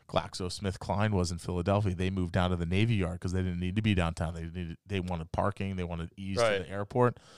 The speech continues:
Speaker 1: That whole building got converted by Ron Kaplan to all residential.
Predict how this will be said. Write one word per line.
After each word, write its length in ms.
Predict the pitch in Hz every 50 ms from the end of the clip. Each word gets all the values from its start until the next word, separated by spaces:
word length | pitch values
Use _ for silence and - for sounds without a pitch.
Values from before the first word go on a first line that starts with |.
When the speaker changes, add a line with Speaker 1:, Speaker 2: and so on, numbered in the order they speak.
| - - - - - - _ _ -
Speaker 1:
That 200 | 117 113 95 -
whole 220 | 107 131 120 110
building 560 | 95 95 107 107 117 135 131 120 104 95 90
got 220 | 90 98 90 92 -
converted 440 | 104 95 90 101 98 95 90 85 85
by 140 | 92 85 85
Ron 260 | 85 95 95 92 90
Kaplan 440 | - - 104 107 120 - - 95 90
to 60 | 90 85
all 160 | 90 92 87
residential. 640 | 92 90 90 87 92 107 127 143 - - 82 110